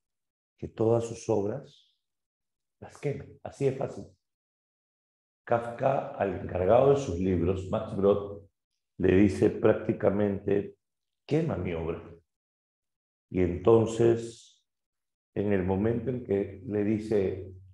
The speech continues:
"Quema mis libros, quema mi obra", porque no, no quería que el mundo las lea. Consideraba que las obras no valían la pena. Y él prometió quemarlas,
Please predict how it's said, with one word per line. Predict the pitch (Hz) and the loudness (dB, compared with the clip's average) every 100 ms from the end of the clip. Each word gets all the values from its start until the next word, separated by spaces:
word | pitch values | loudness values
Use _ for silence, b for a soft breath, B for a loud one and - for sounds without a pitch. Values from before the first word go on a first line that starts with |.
| _ _ _ | _ _ _
"Quema | - 123 131 | -2 0 -2
mis | 101 - | -4 -6
libros, | 90 87 101 - - _ _ _ _ _ _ _ _ | -8 -6 -8 -10 -18 _ _ _ _ _ _ _ _
quema | 120 135 | -2 0
mi | 131 98 | 0 2
obra", | 90 92 95 - - - | 2 2 0 -6 -18 -6
porque | 113 - | -2 2
no, | 185 262 | 2 2
no | 160 180 | 2 2
quería | 185 208 214 139 | 2 2 2 2
que | - | 2
el | 135 | 2
mundo | 151 151 143 | 2 0 0
las | - | 0
lea. | 151 - - - - _ _ _ - | 0 2 0 -4 -14 _ _ _ -2
Consideraba | 117 110 131 135 143 147 | 0 2 4 6 6 2
que | 127 | 0
las | 110 143 | -2 -2
obras | 139 120 | -2 -2
no | 135 | 0
valían | 131 131 123 | 0 0 -2
la | 117 | -2
pena. | 139 107 - - _ _ _ _ _ _ - | -4 -4 -10 -16 _ _ _ _ _ _ 0
Y | 135 | 4
él | 143 143 | 4 6
prometió | 240 214 123 170 170 | 6 6 6 4 6
quemarlas, | 185 151 151 202 254 190 - - - | 4 4 4 2 2 0 0 -4 -16